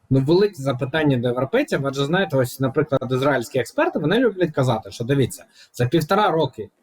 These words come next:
повномасштабної війни, яка є в Ізраїлі, бо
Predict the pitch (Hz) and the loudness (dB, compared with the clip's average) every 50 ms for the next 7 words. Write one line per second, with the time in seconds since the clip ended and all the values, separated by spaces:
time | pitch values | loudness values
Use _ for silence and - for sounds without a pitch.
0 | _ - 127 131 143 147 147 151 147 - - - - _ - 151 143 135 135 139 | _ -2 0 2 4 4 2 0 -2 -4 -6 -12 -10 _ -2 0 0 0 0 -2
1 | 135 131 127 123 135 135 135 139 135 131 120 110 - - _ _ - 120 120 117 | -2 -2 -2 -2 -2 0 0 2 2 2 0 0 -2 -8 _ _ -2 -2 0 0
2 | - 139 135 127 117 123 120 110 110 110 104 107 120 185 269 294 269 - 170 - | 2 0 0 2 2 0 0 0 -2 -4 -4 -2 0 2 2 2 0 -2 -4 -8
3 | - _ _ - 117 120 117 110 104 | -14 _ _ -4 0 0 2 2 0